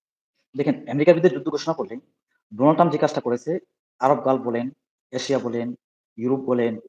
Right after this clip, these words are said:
আ, আমেরিকা বলেন, অস্ট্রেলিয়া বলেন, কানাডা বলেন, ইচ্ছা করলে এরা within twenty-four আওয়ার্স এর মধ্যে তারা কি পাল্টা একটা আক্রমণ করতে পারত। বুঝতে পারছেন? পরাশক্তি যে দেশগুলা, মানে আমি যে কথা বললাম, মধ্যপ্রাচ্যের দুইটা দেশ,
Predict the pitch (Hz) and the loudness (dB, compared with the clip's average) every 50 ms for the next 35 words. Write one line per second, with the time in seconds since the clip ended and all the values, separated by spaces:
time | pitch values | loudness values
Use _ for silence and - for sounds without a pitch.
0 | _ _ _ _ _ _ _ _ _ - - 113 117 - - 127 127 131 131 139 | _ _ _ _ _ _ _ _ _ -10 -6 -6 -6 -6 -4 -4 -4 -2 0 0
1 | 117 117 110 110 117 - - - - 135 131 131 113 110 107 110 110 117 _ _ | 0 0 -2 -2 -2 -4 -6 -4 -2 0 0 0 -2 -2 -6 -8 -8 -10 _ _
2 | _ _ - 131 127 127 123 117 107 117 135 135 - _ _ _ _ _ _ _ | _ _ -4 -2 0 0 0 0 -2 -4 -4 -6 -8 _ _ _ _ _ _ _
3 | _ _ _ _ _ - 131 - - 202 185 202 202 208 190 196 214 220 - - | _ _ _ _ _ -20 -10 -2 2 6 8 8 10 10 10 10 8 6 4 -2
4 | - - _ _ - 160 165 170 185 196 196 190 - - - - 175 175 170 175 | -12 -14 _ _ -2 0 0 0 0 -2 -4 -4 -8 -6 0 2 2 2 0 -6
5 | - - 180 190 190 - 139 143 143 - - 160 170 165 - 151 151 156 143 - | 0 2 4 4 4 4 2 2 0 -2 -6 -6 -4 0 0 0 0 0 -2 2
6 | - 151 165 160 165 151 - 139 127 - 143 143 139 123 - _ _ - - _ | 4 4 4 4 2 2 2 0 -4 -2 -4 -4 -4 -6 -10 _ _ -20 -20 _
7 | _ _ _ _ _ _ _ _ _ _ _ _ _ _ _ _ _ _ _ _ | _ _ _ _ _ _ _ _ _ _ _ _ _ _ _ _ _ _ _ _
8 | _ _ - 127 127 - 180 175 - - 98 85 - - - 143 165 160 156 165 | _ _ -20 -8 0 2 2 2 2 0 -4 -4 -8 -6 -4 -4 -4 -4 -6 -4
9 | 151 143 127 123 120 131 135 165 202 - _ _ _ _ _ _ _ _ _ _ | -2 -2 -2 -2 -2 -2 -2 -4 -4 -6 _ _ _ _ _ _ _ _ _ _
10 | _ _ - 131 143 156 147 165 180 190 185 185 175 170 165 131 127 127 139 156 | _ _ -10 -6 -4 -2 0 2 2 4 4 4 6 4 4 2 2 0 0 -2
11 | 185 - _ _ _ _ _ _ _ _ _ _ _ _ _ _ _ _ _ _ | -4 -8 _ _ _ _ _ _ _ _ _ _ _ _ _ _ _ _ _ _
12 | - 131 151 143 143 185 185 190 190 - 202 180 151 170 170 143 135 147 170 175 | -4 -4 -4 -2 2 4 4 4 4 4 0 2 4 4 4 4 4 2 2 2
13 | - - | -2 -14